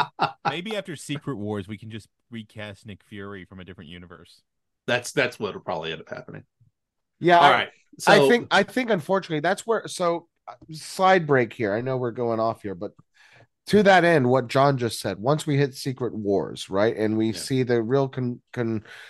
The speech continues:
Speaker 3: convergence of all these
Speaker 2: Yeah.
Speaker 3: universes on top of each other and just blowing things up, and we get essentially a recast of the M C U,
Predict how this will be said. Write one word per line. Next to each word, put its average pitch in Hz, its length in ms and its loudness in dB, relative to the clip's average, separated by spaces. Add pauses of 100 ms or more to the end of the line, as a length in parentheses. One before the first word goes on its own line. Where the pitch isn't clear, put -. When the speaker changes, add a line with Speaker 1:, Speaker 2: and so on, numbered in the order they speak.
(120)
Speaker 3:
convergence 156 680 2
of 131 100 -4
all 143 200 4
these 135 280 2
Speaker 2:
Yeah. 135 100 0
Speaker 3:
universes 120 540 2
on 113 160 0
top 110 280 -6
of 110 120 -6
each 110 200 -6
other 107 260 0
and 101 140 -4
just 110 180 -8 (120)
blowing 117 300 -2
things 110 280 -6
up, 104 180 -2
and 98 100 -8
we 95 80 -6
get 113 240 0 (400)
essentially 156 460 0
a 123 80 4
recast 131 560 -2
of 101 60 -14
the 110 100 -4
M 107 120 -6
C - 180 -10
U, 80 220 -10